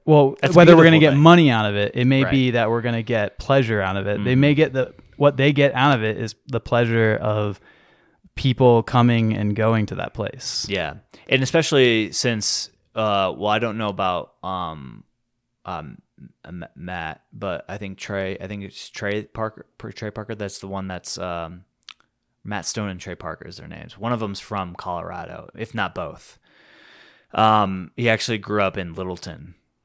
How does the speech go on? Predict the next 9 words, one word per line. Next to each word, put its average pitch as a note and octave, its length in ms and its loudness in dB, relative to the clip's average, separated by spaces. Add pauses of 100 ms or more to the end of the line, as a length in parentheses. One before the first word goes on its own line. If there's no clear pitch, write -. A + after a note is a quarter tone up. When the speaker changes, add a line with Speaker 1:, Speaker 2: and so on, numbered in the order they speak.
(100)
Speaker 2:
Um, D#2+ 640 -8
and G#2 180 -8
so F2 600 -2
Speaker 1:
Not C3+ 260 0
South C#3 280 -4
Park? D#3+ 500 -4
Speaker 2:
<laughs> - 100 -14
Yeah, A2 480 -2 (220)
right? B2 260 2